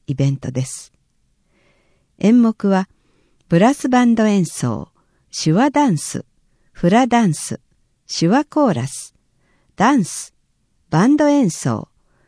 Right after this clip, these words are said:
着物着付けパフォーマンス、ゴスペルです。出演は、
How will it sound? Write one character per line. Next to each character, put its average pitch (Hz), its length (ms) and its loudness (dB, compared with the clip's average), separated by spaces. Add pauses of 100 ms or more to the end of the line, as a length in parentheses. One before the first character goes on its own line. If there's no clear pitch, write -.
(160)
着 - 160 -2
物 269 400 2
着 - 160 -10
付 302 360 -6
け - 20 -6
パ - 180 -2
フ 254 220 -2
ォ 226 40 2
ー - 40 2
マ 123 160 -2
ン - 60 -10
ス、 - 260 -16 (580)
ゴ 139 140 -4
ス - 160 -14
ペ 220 160 -2
ル 196 120 -2
で 156 120 -4
す。 - 260 -14 (1400)
出 - 280 -8
演 269 280 2
は、 233 200 -2